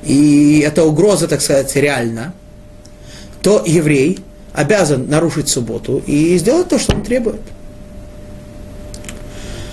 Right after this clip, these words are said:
И также другие запреты, если, например, э, в армии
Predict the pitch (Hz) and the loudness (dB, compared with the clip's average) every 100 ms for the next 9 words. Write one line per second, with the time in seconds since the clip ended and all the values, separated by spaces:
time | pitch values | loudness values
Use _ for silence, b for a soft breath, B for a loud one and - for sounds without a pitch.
0 | B B B B B - - - - 135 | B B B B B -12 -12 -12 -2 2
1 | 135 151 196 240 320 254 262 233 208 151 | 4 4 4 4 4 2 2 2 2 2
2 | 135 147 143 151 165 175 175 165 165 156 | 2 0 0 2 2 2 2 2 2 2
3 | 156 151 151 147 - - - - - - | 2 2 2 0 -2 -10 -20 -20 -20 -20
4 | - - - - - - - - - - | -20 -20 -20 -20 -20 -20 -20 -20 -20 -18
5 | - B B - - - - - - - | -16 B B -16 -16 -16 -16 -16 -16 -14
6 | - - - - - - - - - - | -14 -14 -14 -14 -14 -14 -14 -14 -14 -14
7 | - - 143 160 185 180 151 131 110 | -14 -4 0 2 2 4 4 2 0